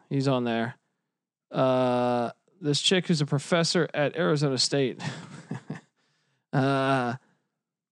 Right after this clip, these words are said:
they have a director of athl-, athletics at University of Wyoming, director of athletics, University of Oklahoma. <laughs> Isn't that funny? Talk about a fucking conflict of interest.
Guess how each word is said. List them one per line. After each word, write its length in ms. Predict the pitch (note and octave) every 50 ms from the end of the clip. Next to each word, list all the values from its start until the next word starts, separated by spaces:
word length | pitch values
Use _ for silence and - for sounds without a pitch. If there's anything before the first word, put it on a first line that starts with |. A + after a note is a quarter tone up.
| _ _ _
they 200 | - C3+ C3+ C#3+
have 240 | D3 D3 C#3+ C#3 C#3
a 600 | C#3 C#3 C3+ C3+ C3 C3 B2+ B2+ B2+ B2 A#2+ A#2
director 480 | A2+ B2+ C3 C#3+ E3 - - F#3 D3+ C#3+
of 120 | C#3 C3 -
athl-, 180 | D3 C3 -
athletics 560 | - B2+ C3 C3 C#3+ C#3+ D#3+ D#3 D3+ D3 -
at 220 | - D3 B2+ G2 F2
University 480 | C3+ C#3+ D#3 D#3 D3 D3+ D3 - E3
of 80 | C#3+ C3
Wyoming, 760 | C3+ C3 C3 B2+ C3 C#3 D#3 D#3 D#3+ E3 D#3+ D#3+ D#3 D#3 C#3 - _ _ _ _
director 360 | - D3+ C#3+ C#3 C#3+ C#3+ D#3
of 80 | C#3 C3+
athletics, 360 | C3+ C3 C3+ D3+ C#3 C3+ B2+
University 380 | C#3+ C#3 C#3 C#3 C#3+ C#3 - D3+
of 80 | C#3
Oklahoma. 560 | E3 E3+ D#3+ E3 E3 F3+ A3+ A#3 G3+ D#3 D3+ - - F4 E4+ - - - G4 F4+ - - -
<laughs> 40 | -
Isn't 340 | C4+ G#3 G3 C4 C#4 C4 C4+
that 200 | C4+ C#4+ D4 A#3
funny? 500 | - - C4+ C4 A3 F3+ D3+ A#2 G#2+ C#3 - _ _ _ _ _ _
Talk 200 | - B3 C4+ B3+
about 180 | C#4+ C#4+ C#4
a 60 | A#3 F3
fucking 420 | - - - B3+ A#3 - G#3+ F3+
conflict 540 | - - G#3+ A3 A#3 A3 - - A#3 - -
of 100 | E3+ D3
interest. 500 | E3+ G#3+ A3 - - G#2+ F#2 - -